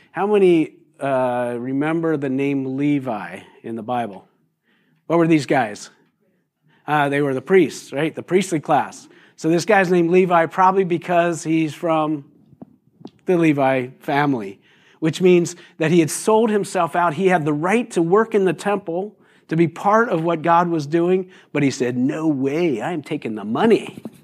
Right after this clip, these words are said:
And, and these guys, they, they were real thugs. They were, they were really, really evil, evil people. Um, that, that this person's other name, Levi, uh, as found in the Gospel of Matthew, his name is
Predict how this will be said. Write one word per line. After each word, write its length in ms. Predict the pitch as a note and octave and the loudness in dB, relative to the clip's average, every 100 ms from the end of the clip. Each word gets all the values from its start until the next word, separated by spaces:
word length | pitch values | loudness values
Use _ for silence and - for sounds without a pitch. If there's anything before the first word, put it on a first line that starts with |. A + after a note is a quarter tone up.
| - - - - C3+ | -20 -20 -20 -10 0
And, 280 | D3 C#3 | 2 2
and 200 | C3 D#3 | 2 4
these 180 | G3 B3 | 4 4
guys, 260 | A3+ G3 E3 | 4 2 2
they, 300 | F#3 G#3+ A#3+ | 2 4 4
they 200 | G3 G#3+ | 4 4
were 160 | A3 | 4
real 300 | F3 F#3+ G#3 | 4 4 4
thugs. 540 | - G3 G3+ E2 - - - | 2 2 2 -2 -12 -20 -4
They 120 | D3+ | -2
were, 180 | D#3+ D#3 | 0 -2
they 220 | C3+ C#3+ | -2 0
were 140 | C#3+ | 0
really, 720 | C#3+ D3 D3+ D#3+ D3+ C#3+ C3+ | 0 0 0 0 0 0 -4
really 460 | A#2+ C3+ C#3 B2 A2+ G2+ | -6 -4 0 0 -2 -4
evil, 460 | B2+ B2 B2 B2 _ _ _ _ | -2 0 -2 -8 _ _ _ _
evil 280 | C3 B2 A2+ | 0 0 0
people. 460 | D#3 E3 E2 - _ _ _ _ _ _ - - | 0 0 -2 -8 _ _ _ _ _ _ -10 -2
Um, 300 | C3+ B2 A2 - - - - | 0 0 -4 -12 -20 -20 0
that, 260 | D#3 C#3+ C#3 | 2 2 2
that 340 | D#3+ - - | 2 2 -4
this 360 | D3+ D#3+ - - _ - - - | 0 2 0 -8 _ -20 -20 0
person's 380 | G3 F3+ D3+ | 2 4 2
other 220 | E3 G3+ E3 | 4 4 2
name, 320 | A#2 C#3 C#3+ | 2 0 2
Levi, 460 | C#3+ B2 A#2+ E3 F3 - | 2 2 0 -2 -6 -8
uh, 60 | B2+ A#2 A2+ | -4 -2 -2
as 220 | A2+ A2 | -4 -6
found 320 | - C3 B2 | -4 -2 -2
in 320 | B2 A#2+ A2+ A2+ | -2 -4 -6 -8
the 100 | A2+ | -4
Gospel 340 | A#2 A2+ A2 | -4 -4 -8
of 60 | G#2+ | -4
Matthew, 560 | B2+ F3 F3+ A#2+ C3 D3 | 0 0 0 -2 -2 -2
his 160 | C3 B2 | -4 -2
name 280 | D3 E3 | 2 2
is 300 | A#2+ C#3 D#3 | 2 -2 -4